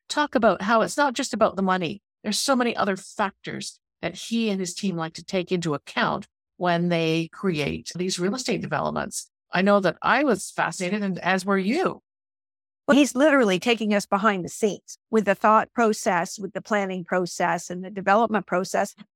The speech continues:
Speaker 2: to, first of all, just to determine whether or not a project and a neighborhood is the right fit and why and how. And exactly as you said, this one looks into all of the,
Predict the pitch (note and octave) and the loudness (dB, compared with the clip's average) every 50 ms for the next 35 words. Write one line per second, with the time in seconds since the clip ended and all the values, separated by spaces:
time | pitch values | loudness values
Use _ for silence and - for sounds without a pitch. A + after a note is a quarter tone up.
0 | _ _ - A3+ - C#4+ D#4 - - C4+ G#3+ F#3+ F#3 F#3 G3 F#3+ A3+ A3+ - - | _ _ -8 -4 0 2 2 2 2 4 6 6 6 6 4 2 0 -2 -2 -4
1 | G#3 F#3 - - A3 G#3 - - G#3+ A#3 C4+ D4 A#3+ G3+ F#3 F#3 G#3+ A3 G3+ G#3+ | -8 -6 -4 0 0 0 0 2 2 2 2 4 2 2 2 2 2 2 2 2
2 | G#3 G3 G#3 G#3 G3 G3 G3+ G3+ G3+ - _ _ _ - - G3+ F#3 - - - | 2 2 2 2 2 2 0 -2 -4 -6 _ _ _ -4 -2 -2 -2 -2 -2 0
3 | A#3 A3+ B3 A#3 G#3 - - - - - - - G#3+ G#3+ G#3+ G#3 F3 F3+ F#3 G3+ | 2 2 2 2 0 -2 -2 -2 -2 -4 -6 -4 -4 -2 -2 -4 -4 -4 -4 -2
4 | A3 - B3 A3+ F#3 F#3+ F3 F3+ F3+ - G#3 G3+ F3+ - - G3 F3 F3+ F3+ F#3 | 0 0 0 0 2 0 0 0 0 -2 -4 -4 -4 -4 -6 -4 -2 -2 -2 -2
5 | - _ - - A#3+ B3+ F3 - _ _ _ _ _ - F#3+ G3+ F#3+ F#3+ F3+ _ | -4 _ -8 -4 -2 -2 -2 -4 _ _ _ _ _ -4 -4 -4 -4 -4 -10 _
6 | - F#3 F#3 G3 G3 G3 G3+ G3+ G3 F#3 F#3 F#3 E3 - A#3 C4+ C4+ A#3+ G#3 G3 | -12 -6 0 4 4 6 6 4 4 0 -2 -2 -2 0 0 2 2 2 0 -2
7 | F#3 F3 F3 G#3+ F#3+ G3 - - F#3 F#3 F3 G3+ G3 - - G3 F3 F3 F3+ G3+ | -4 -4 -2 0 0 0 0 -2 -6 -4 -4 -4 -4 -4 -4 -4 -4 -4 -4 -6
8 | - - G#3+ G3+ G3+ G3 G3 G3 - - - G3+ G3+ G3+ G3 - - - F#3+ F#3+ | -6 -4 -4 -4 -4 -2 -4 -4 -6 -6 -6 -6 -4 -4 -6 -6 -6 -4 -4 -4
9 | F#3 F3+ - _ _ _ _ - - G3 F#3+ F#3+ G3+ F#3 F3 F#3+ G3+ F#3+ F#3+ F#3 | -4 -6 -8 _ _ _ _ -2 0 0 0 2 0 -2 -2 -2 0 0 0 2
10 | F#3 F3+ F3 | 0 -2 -4